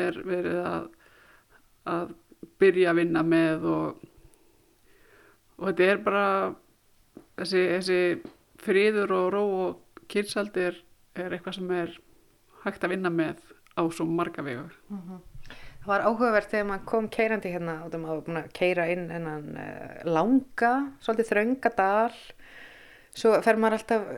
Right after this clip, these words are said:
Speaker 2: keyrir ofar og ofar einhvern veginn og svo, ah, rétt svona keyrir maður yfir hæð. Hvað heitir þessi hæð? Heitir hún eitthvað?
Speaker 1: Þetta er bara Ásinn.
Speaker 2: Ásinn.
Speaker 1: Eða Bæjarásinn.
Speaker 2: Já, maður keyrir yfir Bæjarásinn og þá sér maður einhvern veginn opnast fyrir manni, eh, bara óbyggðirnar, víðáttan.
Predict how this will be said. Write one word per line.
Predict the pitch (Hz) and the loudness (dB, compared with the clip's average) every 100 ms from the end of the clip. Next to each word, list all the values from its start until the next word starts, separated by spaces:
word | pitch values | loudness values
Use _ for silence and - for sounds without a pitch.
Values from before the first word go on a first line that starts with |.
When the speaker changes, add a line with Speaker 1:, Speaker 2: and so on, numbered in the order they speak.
| - | -6
Speaker 2:
keyrir | 233 220 214 | -2 2 2
ofar | 220 220 | 2 2
og | 214 | 2
ofar | 214 214 | 0 -2
einhvern | 220 214 | -2 -2
veginn | 208 | -2
og | 214 | 0
svo, | 208 - - - | -2 -4 -20 -20
ah, | - - - - - - - | -20 -16 -16 -16 -16 -16 -12
rétt | 190 269 - - | -2 0 -2 -2
svona | 247 233 | -2 2
keyrir | 254 | 2
maður | 240 233 226 | 2 4 4
yfir | 220 | 2
hæð. | - 226 156 - | 2 2 0 -2
Hvað | 220 | -2
heitir | 233 226 180 | -2 -2 -8
þessi | 180 | -6
hæð? | 180 135 - | -6 -6 -8
Heitir | 202 269 | -6 -4
hún | 202 151 | -6 -8
eitthvað? | 160 - - - | -14 -16 -20 -18
Speaker 1:
Þetta | 220 - - | -18 -14 -12
er | 196 | -10
bara | 175 160 | -8 -8
Ásinn. | 208 - - 277 - _ _ | -10 -12 -4 -4 -4 _ _
Speaker 2:
Ásinn. | 208 208 214 220 | 2 2 0 -2
Speaker 1:
Eða | 202 | -4
Bæjarásinn. | 202 196 202 262 277 - | -8 -8 -6 -4 -2 6
Speaker 2:
Já, | 226 | 6
maður | 226 220 | 6 4
keyrir | 262 247 240 | 4 8 8
yfir | 233 226 | 6 4
Bæjarásinn | 247 226 220 202 208 285 - - - | 4 4 2 2 0 0 -8 -18 -4
og | 190 | -2
þá | 202 | 2
sér | 240 254 | 4 4
maður | 247 202 196 | 4 4 0
einhvern | 190 190 | 0 -2
veginn | 185 - | -2 -4
opnast | - - 214 175 - - - | -4 -2 -2 -2 -8 -18 -4
fyrir | 226 208 | 0 0
manni, | 175 160 156 - - | -2 -2 -4 -6 -12
eh, | - - - - - - | -16 -14 -14 -16 -8 -4
bara | 165 147 - - - - - - - - - - _ _ _ _ | 0 -2 -4 -12 -20 -20 -20 -20 -20 -20 -20 -20 _ _ _ _
óbyggðirnar, | 202 226 262 180 156 151 151 | 2 6 6 6 2 -6 -2
víðáttan. | 208 254 196 156 - - | 4 4 4 0 -4 -10